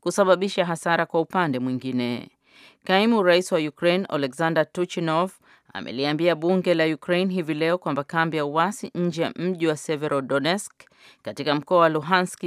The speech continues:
imeharibiwa na idadi kubwa ya magaidi wameuawa. Pia amesema majeshi ya usalama yalikuwa yanasogea kwenda kuikomboa Donetsk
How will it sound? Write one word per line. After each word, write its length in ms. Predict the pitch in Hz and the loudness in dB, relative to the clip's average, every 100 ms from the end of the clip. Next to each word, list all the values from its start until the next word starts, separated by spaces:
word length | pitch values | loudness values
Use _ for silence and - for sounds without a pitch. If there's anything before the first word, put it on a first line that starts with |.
| 160 | -6
imeharibiwa 840 | 170 165 165 165 160 185 185 175 175 - - _ | -4 -2 -2 -2 -2 0 2 2 -2 -14 -20 _
na 160 | - 101 | -12 -6
idadi 320 | 135 151 160 | 2 2 2
kubwa 280 | - 196 180 | -2 0 2
ya 40 | |
magaidi 420 | 165 156 160 156 | 2 0 -2 -2
wameuawa. 800 | 147 131 127 123 123 120 117 117 - _ _ _ - _ | -2 0 -2 -2 -2 -2 -2 -4 -8 _ _ _ -20 _
Pia 180 | 135 135 | -4 -2
amesema 320 | 156 151 175 | -2 -2 0
majeshi 400 | 165 165 170 170 | 0 0 0 0
ya 60 | 165 | 0
usalama 460 | - 156 170 180 | 0 0 2 2
yalikuwa 280 | 170 151 170 | 0 0 -2
yanasogea 520 | 156 151 156 160 175 | -4 -4 -6 0 0
kwenda 280 | - 160 160 | 0 -2 -4
kuikomboa 540 | 156 147 160 147 160 | -4 -6 -6 -2 0
Donetsk 500 | 147 147 156 175 - | 0 0 -2 -4 -4